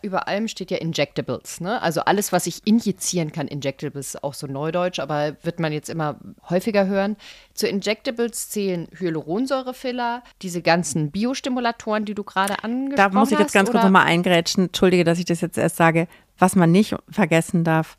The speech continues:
Speaker 2: einer der längst untersuchten und auch wirksamsten Biostimulatoren ist übrigens auch die Hyaluronsäure, ja.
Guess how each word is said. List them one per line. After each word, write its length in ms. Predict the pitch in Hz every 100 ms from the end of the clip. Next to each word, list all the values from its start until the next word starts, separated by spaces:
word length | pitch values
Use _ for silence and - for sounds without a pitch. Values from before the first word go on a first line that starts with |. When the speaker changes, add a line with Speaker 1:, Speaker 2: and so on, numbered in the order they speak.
| _ - - _
Speaker 2:
einer 260 | 185 180 180
der 440 | 175 165 160 165 - _ _ -
längst 520 | 175 175 233 - -
untersuchten 760 | 214 214 185 220 254 - -
und 200 | - 175 -
auch 240 | 185 180
wirksamsten 840 | 220 254 - 175 180 175 - 196
Biostimulatoren 920 | 180 175 180 - 165 160 - 165 160 160 _
ist 280 | 240 - - _
übrigens 460 | 190 - 160 160 -
auch 180 | 170 -
die 180 | 170
Hyaluronsäure, 760 | 170 139 127 175 190 160 143 151
ja. 300 | 147 170 185